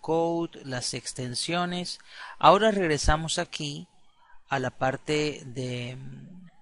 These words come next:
nuestro punto net Core y la línea de comandos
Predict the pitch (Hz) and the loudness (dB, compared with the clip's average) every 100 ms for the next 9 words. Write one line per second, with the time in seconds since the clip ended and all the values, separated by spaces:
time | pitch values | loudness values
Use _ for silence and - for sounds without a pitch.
0 | - 143 143 156 - - 170 180 - - | -14 -6 -2 -2 -2 -4 -2 -2 -4 -6
1 | 143 131 - 127 131 139 - - - 170 | -4 -4 -6 -8 -6 -8 -12 -8 -2 0
2 | 151 139 123 127 139 139 139 143 170 180 | 0 -2 -6 -10 -10 -6 -6 -4 -2 0
3 | 151 143 151 160 - | 0 -2 -8 -10 -12